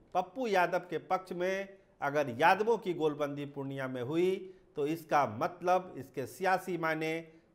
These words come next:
समझने होंगे तेजस्वी यादव को। क्या वो एकाधिकार खत्म हो रहा है तेजस्वी यादव और लालू यादव का, जो यादव वोटों पर कभी हुआ करता था? क्या यादव भी अपने हिसाब से वोटिंग कर रहे हैं?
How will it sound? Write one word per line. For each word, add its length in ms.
समझने 420
होंगे 320
तेजस्वी 540
यादव 200
को। 160
क्या 200
वो 220
एकाधिकार 680
खत्म 340
हो 140
रहा 220
है 100
तेजस्वी 520
यादव 300
और 140
लालू 200
यादव 280
का, 500
जो 180
यादव 480
वोटों 300
पर 200
कभी 240
हुआ 240
करता 300
था? 220
क्या 120
यादव 420
भी 360
अपने 420
हिसाब 440
से 80
वोटिंग 380
कर 160
रहे 220
हैं? 280